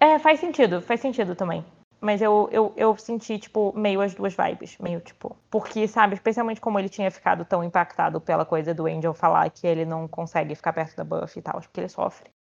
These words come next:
Eu fiquei, tipo, "Ah, Giles respeitando sentimentos alheios." Mas isso faz sentido, sim, gente. E aí também aparece a Cordy pra, tipo, agradecer eles.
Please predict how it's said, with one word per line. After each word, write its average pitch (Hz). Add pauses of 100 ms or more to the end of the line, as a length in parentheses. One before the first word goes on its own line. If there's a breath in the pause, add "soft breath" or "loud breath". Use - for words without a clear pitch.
(460)
Eu -
fiquei, -
tipo, -
"Ah, 180 (320)
Giles 180
respeitando 180
sentimentos 180
alheios." 165
Mas 208
isso -
faz 202
sentido, 185
sim, 175
gente. 180
E 240
aí 247
também 247
aparece 240
a 247
Cordy 214
pra, 226
tipo, -
agradecer 214
eles. 226